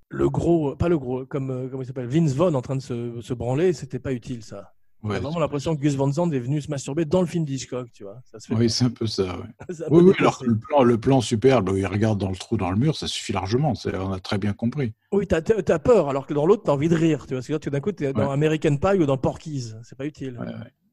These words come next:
Speaker 1: Hmm. Mais donc, il y a un ton quand même assez humoristique au début, effectivement, avec t-, tous ces gens, même, euh, ce, ce vendeur de voitures qui arrive,
Speaker 2: Mm, mm.
Speaker 1: il est, il est,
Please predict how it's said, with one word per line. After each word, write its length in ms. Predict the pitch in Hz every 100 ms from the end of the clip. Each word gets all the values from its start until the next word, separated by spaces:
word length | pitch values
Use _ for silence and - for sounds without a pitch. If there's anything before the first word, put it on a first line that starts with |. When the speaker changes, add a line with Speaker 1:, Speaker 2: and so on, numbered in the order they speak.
| -
Speaker 1:
Hmm. 180 | 143 120 - _ _ _ _ _ _ 190
Mais 80 |
donc, 200 | 170 247
il 40 | 208
y 20 |
a 60 | 180
un 60 |
ton 180 | 170 226
quand 120 | 214
même 140 | 175 165
assez 220 | 151 175
humoristique 640 | 170 160 147 135 - 247
au 60 | 147
début, 320 | 123 120 120 113
effectivement, 500 | 110 120 110 123 139
avec 200 | 120 107
t-, 100 | 135
tous 140 | 120
ces 180 | 131 131
gens, 180 | 131 175
même, 240 | 165 165
euh, 180 | 135 127
ce, 180 | 123 131
ce 140 | -
vendeur 420 | 131 131 151 156 139
de 60 |
voitures 480 | 123 127 123 156 -
qui 100 | 120
arrive, 500 | 107 151 190 117 92 _ _ _ _ _ -
Speaker 2:
Mm, 100 | 117
mm. 240 | 113 113 113 _ -
Speaker 1:
il 120 | 123 120
est, 280 | 120 117 123
il 100 |
est, 100 | 120